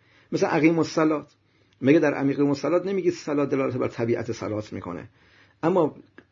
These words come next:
صرف الوجود کفایت می‌کنه. یک فرد رو شخص در خارج امتصال بده،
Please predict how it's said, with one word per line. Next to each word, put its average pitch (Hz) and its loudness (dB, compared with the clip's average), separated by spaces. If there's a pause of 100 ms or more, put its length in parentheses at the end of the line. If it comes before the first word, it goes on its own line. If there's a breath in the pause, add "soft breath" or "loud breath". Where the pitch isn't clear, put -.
(280)
صرف 147 4
الوجود 170 2
کفایت 156 2
می‌کنه. 117 -8 (300)
یک 196 6
فرد 143 -2
رو 139 -2
شخص 135 -6
در 131 -4
خارج 131 -4
امتصال 143 0
بده، 160 -2